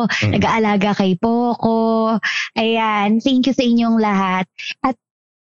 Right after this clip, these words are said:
Speaker 2: sa huli, iniwi-, inuwi ko rin siya dahil sobrang busy na namin sa Nana Rosa. And ngayon, baby na siya ng mom and sister ko. Pero
Speaker 1: Oh,
Speaker 2: cat
Speaker 1: gusto ko
Speaker 2: person
Speaker 1: siya.
Speaker 2: na ako ngayon.
Speaker 1: With Mala
Speaker 2: Na-convert na
Speaker 1: and
Speaker 2: ako.
Speaker 1: Heavy.
Speaker 2: Yes,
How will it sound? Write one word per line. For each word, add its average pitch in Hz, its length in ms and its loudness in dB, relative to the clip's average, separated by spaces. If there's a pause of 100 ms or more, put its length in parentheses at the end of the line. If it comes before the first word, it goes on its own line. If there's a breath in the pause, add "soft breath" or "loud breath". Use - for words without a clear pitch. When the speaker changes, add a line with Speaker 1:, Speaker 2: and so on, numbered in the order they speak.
(140)
Speaker 2:
sa 311 140 0
huli, 294 240 2 (100)
iniwi-, 277 320 2
inuwi 285 320 2
ko 277 140 0
rin 277 180 2
siya 240 220 0
dahil 233 480 0
sobrang 247 320 0
busy 240 260 2
na 233 140 2
namin 214 320 0
sa 226 100 0
Nana 202 320 0
Rosa. 185 400 0
And 208 160 2
ngayon, 226 320 2
baby 240 300 2
na 190 160 2
siya 196 160 0
ng 185 180 2
mom 175 300 2
and 180 480 2 (340 loud breath)
sister 208 640 0
ko. 170 540 0 (760 loud breath)
Pero 277 200 0
Speaker 1:
Oh, 226 80 0
Speaker 2:
cat - 160 -2
Speaker 1:
gusto - 80 -6
ko 302 60 2
Speaker 2:
person 285 280 0
Speaker 1:
siya. 269 80 2
Speaker 2:
na 254 140 0
ako 262 160 -2
ngayon. 240 500 -2 (380)
Speaker 1:
With 107 160 2
Mala 196 80 2 (160)
Speaker 2:
Na-convert 240 320 0
na 214 160 2
Speaker 1:
and 185 100 2
Speaker 2:
ako. 202 160 -2
Speaker 1:
Heavy. 175 160 0
Speaker 2:
Yes, 175 240 0